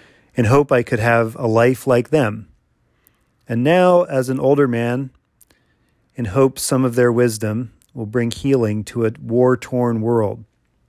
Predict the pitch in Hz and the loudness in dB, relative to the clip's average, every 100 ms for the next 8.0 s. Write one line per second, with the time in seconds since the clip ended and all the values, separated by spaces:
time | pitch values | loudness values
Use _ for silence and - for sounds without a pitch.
0 | _ _ _ _ _ - _ _ _ 127 | _ _ _ _ _ -20 _ _ _ 0
1 | 127 123 110 - 135 135 135 127 131 127 | 2 0 0 2 2 4 2 2 2 2
2 | - 110 113 120 117 135 120 120 110 98 | -2 -4 0 0 0 -2 -2 0 -2 0
3 | 113 - - 117 113 101 101 - 113 - | -2 -4 -4 -2 0 -2 -8 -8 -8 -8
4 | 113 104 104 107 113 113 107 _ _ _ | -6 -4 -4 -2 -2 -4 -8 _ _ _
5 | _ _ _ - 110 113 - 117 160 - | _ _ _ -6 -2 -2 -2 -2 0 0
6 | 110 107 104 104 104 104 101 110 110 - | -2 0 0 0 -2 0 0 0 0 -2
7 | 110 104 104 104 - 123 117 - 104 107 | -2 0 -2 -4 -6 -4 -4 -4 -10 -10